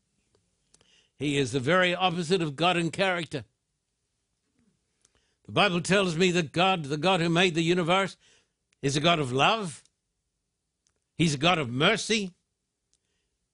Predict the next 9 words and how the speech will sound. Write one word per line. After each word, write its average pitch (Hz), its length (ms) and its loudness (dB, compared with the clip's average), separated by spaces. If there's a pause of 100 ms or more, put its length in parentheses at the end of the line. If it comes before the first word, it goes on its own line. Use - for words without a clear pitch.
(140)
He's 160 200 2
a 147 60 0
God 170 200 2
of 135 140 -4
truth, - 540 -2 (320)
never 175 220 0
tells 170 360 0
a 180 80 2
lie. 185 520 0